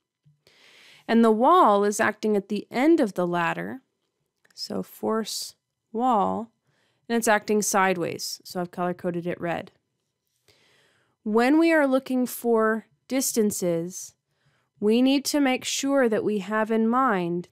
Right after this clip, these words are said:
this idea that the forces and distances must be perpendicular to each other.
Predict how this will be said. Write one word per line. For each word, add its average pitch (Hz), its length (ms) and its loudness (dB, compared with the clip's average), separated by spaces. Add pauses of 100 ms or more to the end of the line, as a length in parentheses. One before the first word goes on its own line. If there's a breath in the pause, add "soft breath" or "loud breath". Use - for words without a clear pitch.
this 202 220 -6
idea 220 400 2
that 202 180 -6
the 196 100 -4
forces 220 560 -4
and 233 140 0
distances 202 720 -2
must 202 520 -2
be 240 200 -4
perpendicular 226 920 -4
to 180 180 -8
each 175 220 -8
other. 165 340 -8